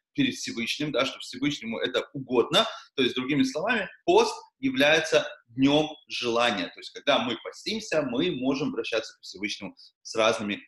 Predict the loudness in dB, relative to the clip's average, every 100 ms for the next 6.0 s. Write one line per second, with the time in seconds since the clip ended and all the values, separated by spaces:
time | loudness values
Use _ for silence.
0 | _ -2 -2 -4 _ _ _ _ _ 4
1 | 6 4 4 2 4 4 4 4 2 0
2 | -4 0 2 2 2 2 2 2 2 2
3 | -2 -14 _ 4 6 4 2 2 2 0
4 | 0 -6 -6 -6 -6 -6 -6 -2 -2 0
5 | -2 -2 -2 -2 -2 2 6 6 4 2